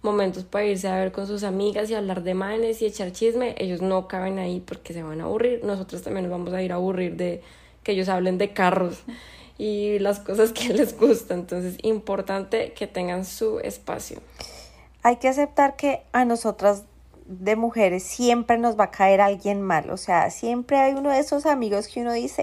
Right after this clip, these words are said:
Speaker 2: "Este hijo de la madre", ju-, pero ellos los necesitan, o sea, duele demasiado dejarlos ir y uno es como, "Yo puedo ir contigo, pero ¿qué vamos a hacer? No sé, ¿puedo ir contigo?". No, eh, hay que dejarlos, por más que a uno le cueste.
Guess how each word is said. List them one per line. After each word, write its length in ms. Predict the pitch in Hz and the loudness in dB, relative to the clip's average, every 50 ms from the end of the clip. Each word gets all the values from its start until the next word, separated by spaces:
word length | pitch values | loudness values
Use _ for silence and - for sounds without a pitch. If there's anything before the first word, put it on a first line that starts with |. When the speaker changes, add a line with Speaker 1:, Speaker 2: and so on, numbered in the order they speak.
| 294 320 | 0 0
Speaker 2:
"Este 520 | 339 - - - - - _ - - - - | -2 -4 -8 -12 -20 -16 _ -2 0 0 0
hijo 640 | 381 370 - - - - - - - - - 135 | -2 -6 -8 -14 -20 -20 -20 -2 2 4 4 6
de 160 | 127 104 90 | 6 6 4
la 160 | - 113 117 | 4 0 -2
madre", 640 | 147 120 123 160 196 220 226 233 240 240 240 247 247 - - - - - - 349 330 - - 381 381 339 - - - - | 0 0 2 4 6 6 6 4 4 2 0 -2 -2 -4 -10 -18 -18 -16 -14 -12 -12 -12 -14 -14 -14 -16 -16 -18 -6 -4
ju-, 160 | 254 254 254 | -4 -4 2
pero 240 | - 302 269 254 254 | 4 4 6 6 4
ellos 240 | 254 247 247 254 233 | 2 2 0 0 2
los 180 | 262 285 285 269 | 2 2 4 6
necesitan, 680 | 320 349 339 339 294 - - 349 370 370 - 277 247 | 6 6 6 4 2 0 2 2 2 4 4 4 4
o 100 | 233 226 | 4 2
sea, 520 | 226 - - 226 208 196 185 175 - - - - _ _ _ _ _ _ _ _ _ _ _ _ _ _ _ _ - 339 311 - - | 0 2 4 6 6 6 4 0 -4 -10 -12 -16 _ _ _ _ _ _ _ _ _ _ _ _ _ _ _ _ 2 2 2 2 0
duele 420 | 202 220 285 294 285 294 294 294 | 2 6 6 6 8 8 8 10
demasiado 840 | 302 302 311 320 349 370 370 - - 320 285 269 262 269 269 269 277 | 10 10 8 6 4 2 2 0 0 2 4 4 6 4 4 2 2
dejarlos 540 | 285 294 339 330 294 269 262 247 247 254 - - | 0 0 -2 -2 -4 -4 -4 -8 -10 -12 -12 -14
ir 300 | 269 269 285 302 - - - | -12 -10 -10 -10 -10 -10 -10
y 120 | - 285 | -8 -6
uno 120 | 254 247 320 | -4 -4 -4
es 80 | 302 | -2
como, 220 | - 285 262 285 269 | -2 0 0 0 0
"Yo 200 | 247 294 - - | 0 -2 -2 0
puedo 160 | 285 262 254 | 2 2 2
ir 120 | 277 262 | 2 0
contigo, 580 | - 349 330 320 320 339 359 339 339 320 320 330 - | 0 0 0 0 0 -4 -4 0 2 2 2 2 0
pero 200 | 330 302 277 294 | 0 0 0 0
¿qué 100 | - 311 | 2 4
vamos 280 | 262 262 247 240 247 - | 4 4 4 2 -2 -6
a 40 | |
hacer? 260 | 294 277 - - - - 370 381 - - _ | -6 -4 -2 -2 -2 -4 -6 -14 -20 -14 _
No 180 | 285 311 403 | 0 0 2
sé, 200 | 415 - 427 381 | 2 2 2 2
¿puedo 200 | 381 - 302 269 269 | 4 4 6 6 6
ir 100 | 285 269 | 4 2
contigo?". 480 | - 311 285 247 - 285 269 302 339 | 0 -2 -2 -2 -6 -6 -2 0 0
No, 300 | 339 285 254 269 277 254 | 0 0 0 2 2 2
eh, 280 | 226 196 - - - - - - | 0 -2 -6 -10 -16 -20 -14 -8
hay 200 | 220 226 233 226 | -6 -6 -6 -6
que 200 | - - 269 277 | -6 -4 -2 -2
dejarlos, 580 | - 330 - - - 330 247 196 170 180 - | 0 0 0 0 0 0 0 -2 -6 -8 -8
por 200 | - - 233 214 | -2 0 0 4
más 180 | 214 214 214 220 | 4 4 2 2
que 140 | - - 233 | 2 2 2
a 40 | |
uno 200 | 240 247 262 269 | 2 2 0 0
le 220 | 277 320 330 311 311 | 0 2 0 0 0
cueste. 500 | - 240 233 233 - - - - - | 0 0 2 2 0 -2 -2 -4 -4